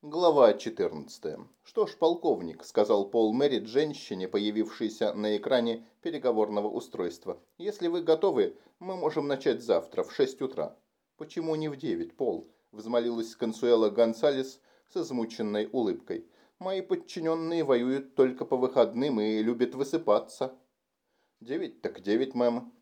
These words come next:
и у меня будет больше времени расставить свои козни». «К чему козни?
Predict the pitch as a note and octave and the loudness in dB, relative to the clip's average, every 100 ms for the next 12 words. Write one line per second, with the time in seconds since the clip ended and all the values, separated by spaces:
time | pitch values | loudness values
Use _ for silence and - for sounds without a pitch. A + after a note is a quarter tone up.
0 | - A2+ G#2 G2 F#2 G#2+ B2+ A2+ A#2+ A#2 | -6 -4 -4 -4 -2 0 0 -2 -4 -2
1 | A2+ A#2 A2+ A2+ A#2 A2+ A2+ A#2 A#2 A#2 | 0 0 0 -2 0 0 0 0 2 2
2 | - - B2 A2 A2 - A2 G#2+ G#2+ A2 | 0 0 2 2 -2 -2 0 0 0 -2
3 | G#2 G#2 - _ _ _ _ _ _ - | -2 -10 -12 _ _ _ _ _ _ -6
4 | A#3 A3+ A#3 G#3 C3 F#2 F#2 | -4 0 2 2 2 -4 -4